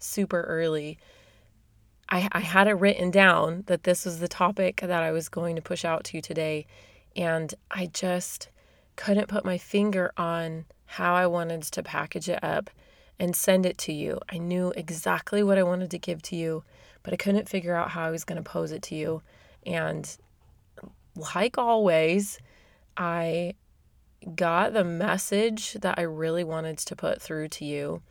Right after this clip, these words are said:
when I popped into my closet and I took just a, a quick minute to close my eyes and to breathe, because sometimes the, I don't wanna say the pressure, but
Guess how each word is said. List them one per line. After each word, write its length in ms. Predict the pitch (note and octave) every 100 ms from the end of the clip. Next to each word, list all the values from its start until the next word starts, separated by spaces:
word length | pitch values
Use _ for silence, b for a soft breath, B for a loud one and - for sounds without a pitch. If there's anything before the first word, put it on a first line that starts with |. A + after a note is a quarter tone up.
| B B B -
when 120 | F#3
I 40 |
popped 400 | F#3+ - D3+ -
into 160 | F3+ F#3
my 140 | G#3
closet 800 | G#3+ G3+ F3+ F3 F3+ F3 F3 F3+ b b b b b
and 280 | F#3 E3+ D#3+ -
I 80 |
took 340 | - - F3+ -
just 320 | - E3+ -
a, 180 | F3 E3+ - _
a 140 | F#2 -
quick 360 | - E3+ -
minute 420 | F#3+ F3 F3 F3
to 180 | - -
close 320 | - D#3+ E3
my 140 | F3 E3+
eyes 480 | D#3+ D#3+ E3 D#3+ D#3+
and 120 | E3
to 60 | D#3+
breathe, 500 | E3 E3 D#3+ D#3+ D#3+ B B B B B _
because 540 | - - E3 D#3+ - - _ _
sometimes 680 | F3 F#3 G3+ G#3 D4 D#4+ -
the, 380 | - E3+ D3+ D#3 - _ _ _ - - _ _ _ _ _ _ _ - -
I 80 | G3
don't 100 | A3
wanna 180 | E3+
say 200 | E3 E3
the 100 | D#3+
pressure, 500 | E3+ D#3 F3 - F3
but 340 | E3 D#3+ D#3+